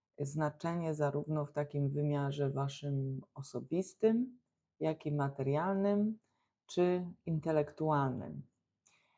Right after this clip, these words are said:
Statek jako karta podróży symbolizuje nie tylko takie dosłowne przemieszczanie się, ale również dążenia do osiągnięcia nowych celów,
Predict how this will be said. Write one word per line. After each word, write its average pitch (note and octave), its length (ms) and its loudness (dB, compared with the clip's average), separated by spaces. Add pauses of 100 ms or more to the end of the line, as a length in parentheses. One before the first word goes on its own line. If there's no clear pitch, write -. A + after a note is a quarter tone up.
(680)
Statek B3 800 0 (1300)
jako D#3+ 240 0
karta E3 380 4
podróży F3 560 4
symbolizuje E3 640 0
nie E3+ 140 -2
tylko D#3 280 2
takie C#3 260 2
dosłowne C#3+ 500 0
przemieszczanie D3+ 680 -4
się, D3+ 260 -8 (440)
ale D3+ 220 6
również D#3 280 0
dążenia D3 580 0
do C3+ 180 0
osiągnięcia C#3+ 680 -4
nowych C3+ 420 -4
celów, C3 400 -6